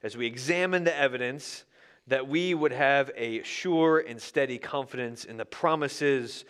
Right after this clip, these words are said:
provided to us in the Scriptures, and that we would pay close attention to them as our authority and as our guide as we too await our Savior to come and make his home with us again.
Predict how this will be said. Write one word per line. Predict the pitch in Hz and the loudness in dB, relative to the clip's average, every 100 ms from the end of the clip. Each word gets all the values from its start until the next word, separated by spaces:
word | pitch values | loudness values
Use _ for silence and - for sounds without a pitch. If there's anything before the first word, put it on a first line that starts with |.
| - - _ | -20 -20 _
provided | - 117 127 127 120 | -8 0 2 2 0
to | - 120 | -4 -4
us | 110 - | -4 -6
in | 123 127 120 113 | -6 -6 -6 -8
the | |
Scriptures, | 107 - 120 - 101 87 - - _ _ _ _ - | -12 -6 -6 -4 -8 -8 -12 -18 _ _ _ _ -6
and | 139 | -2
that | 139 | 0
we | 147 | 2
would | 160 156 | 2 2
pay | 156 131 | 0 -2
close | - - 170 175 - | -2 0 2 2 -4
attention | 139 160 143 143 | -6 -6 -6 -8
to | 131 202 | -4 -2
them | 160 95 78 _ _ _ _ _ _ | 0 -4 -10 _ _ _ _ _ _
as | - - | -14 -8
our | 90 | -8
authority | 92 - 170 165 160 151 147 - - _ _ | -6 0 4 4 4 0 -2 -10 -20 _ _
and | 98 | -10
as | 101 | -6
our | 101 | -2
guide | 135 139 131 120 | 2 4 4 2
as | 95 104 | -4 -8
we | 131 | -8
too | 127 - 123 | -8 -6 -4
await | 98 110 110 101 - - | -2 -2 -2 -4 -8 -6
our | 101 | -6
Savior | - 110 110 95 92 82 - _ _ | -6 -6 -6 -8 -10 -12 -14 _ _
to | - | -16
come | - 139 113 95 82 _ _ _ _ - | -10 -6 -6 -8 -16 _ _ _ _ -20
and | 101 | -10
make | 117 98 | -8 -8
his | 95 | -10
home | - 104 | -10 -10
with | 98 90 | -10 -8
us | 92 85 - - _ _ _ _ | -8 -8 -14 -20 _ _ _ _
again. | 95 104 110 | -12 -8 -8